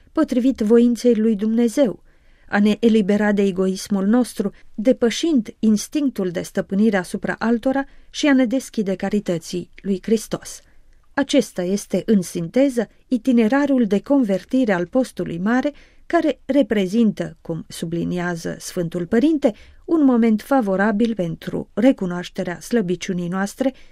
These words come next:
și pentru a accepta, printr-o sinceră revizuire a vieții,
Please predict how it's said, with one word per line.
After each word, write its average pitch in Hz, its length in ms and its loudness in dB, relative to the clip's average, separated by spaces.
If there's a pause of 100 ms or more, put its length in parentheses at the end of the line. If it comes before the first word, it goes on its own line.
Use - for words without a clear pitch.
(140)
și - 180 -2
pentru 285 300 2
a 247 40 4
accepta, 214 580 -2 (300)
printr-o 175 480 -4
sinceră 214 680 -2
revizuire 175 640 -2
a 170 60 -4
vieții, 262 480 -2